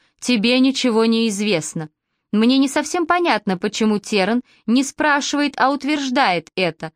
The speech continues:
Он должен был вопросом вынудить отца признать, что тот знал о происходящем,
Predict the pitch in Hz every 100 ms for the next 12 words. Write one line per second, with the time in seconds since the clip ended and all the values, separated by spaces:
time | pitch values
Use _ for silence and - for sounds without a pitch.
0 | _ _ - 208 233 233 262 262 262 240
1 | 247 254 226 220 208 202 202 254 247 190
2 | 214 220 202 208 202 - 208 214 240 233
3 | 240 277 180 - _ - - 214 214 208
4 | 185 202 190 196 208 220 - 247 247 269
5 | 190 - 170